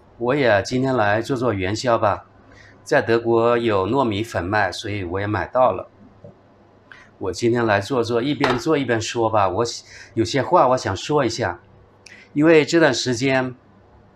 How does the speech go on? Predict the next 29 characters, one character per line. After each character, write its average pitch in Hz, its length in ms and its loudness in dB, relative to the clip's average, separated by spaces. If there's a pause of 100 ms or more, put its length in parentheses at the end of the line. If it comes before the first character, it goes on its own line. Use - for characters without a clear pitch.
(760)
老 117 220 6
是 135 720 2 (500)
全 131 400 -2
国 123 160 2
这 143 140 -2
个 143 120 2
新 147 240 -2
冠 143 180 2
病 143 240 0
毒 110 220 -2
的 120 140 2
这 113 100 -4
个 123 80 2
情 110 260 -2
况 123 220 0
啊， 101 180 2
刷 135 300 0
屏， 110 500 0
而 101 120 0
且 101 340 -2 (380)
每 110 180 0
天 131 160 -2
都 135 100 0
非 139 160 -2
常 120 220 -2
关 127 200 4
心， 135 420 -4 (600)
所 135 240 -2
以 104 560 2